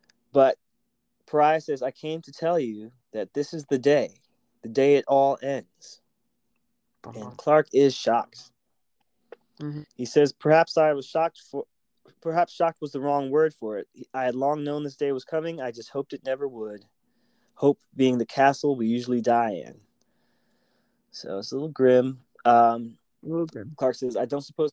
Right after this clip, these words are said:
Speaker 1: you're here to help, are you?" He says, "Nope, this is the end, kid. And what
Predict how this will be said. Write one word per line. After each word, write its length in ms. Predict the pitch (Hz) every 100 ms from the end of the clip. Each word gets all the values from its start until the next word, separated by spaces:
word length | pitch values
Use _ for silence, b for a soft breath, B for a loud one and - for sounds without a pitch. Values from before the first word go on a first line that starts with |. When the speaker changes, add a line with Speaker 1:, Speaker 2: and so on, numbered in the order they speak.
| -
Speaker 1:
you're 120 | 143
here 60 | 127
to 40 |
help, 240 | 131 190 120
are 140 | 120
you?" 260 | 123 131 165
He 100 | 123
says, 340 | 110 98 - _ _ _
"Nope, 300 | - 117 143 -
this 240 | - 131 -
is 120 | 139
the 180 | 143 151
end, 160 | 156 127
kid. 360 | 127 135 147 - _ -
And 260 | 113 120
what 160 | 135 156